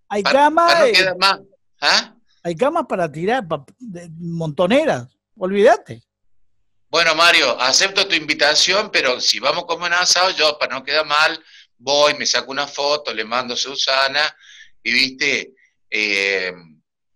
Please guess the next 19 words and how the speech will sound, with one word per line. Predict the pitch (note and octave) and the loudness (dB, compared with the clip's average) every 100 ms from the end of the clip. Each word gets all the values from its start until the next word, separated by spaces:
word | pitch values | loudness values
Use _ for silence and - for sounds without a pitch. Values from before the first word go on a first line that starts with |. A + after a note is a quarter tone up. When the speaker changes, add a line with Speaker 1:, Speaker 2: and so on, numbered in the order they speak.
| _ _ | _ _
Speaker 2:
y | A2+ | -6
los | A2 | -2
argentinos | A2+ A#2+ B2+ A#2+ - D#3 | -2 -2 -2 -2 -2 -2
ahora | B2+ C3 A#2+ - | 0 0 -4 -8
los | A2 G2+ | -6 -4
estamos | F#2+ B2 C3+ A#2 | -4 -4 -6 -6
mirando | G#2 A#2+ B2 | -4 -4 -6
a | G#2 | -10
ustedes, | - A#2+ A#2 G#2 | -6 -4 -4 -6
viste, | A2 A2+ A2 - | -8 -12 -14 -12
con | G2 G2+ | -12 -12
una | A2 G2 | -12 -8
sana | - A#2+ G#2+ | -2 -2 -2
envidia, | G2 G2 A2 A2+ A2+ A2 _ _ _ _ | -8 -8 -4 -2 -2 -4 _ _ _ _
porque | G2+ G2+ | -18 -12
ustedes | B2 A#2+ | -6 -2
son | - A#2+ | -2 -2
primer | G2+ G#2 G#2+ G#2 | -8 -6 -6 -6
mundo. | C3 B2+ G2+ E2+ | -12 -12 -12 -16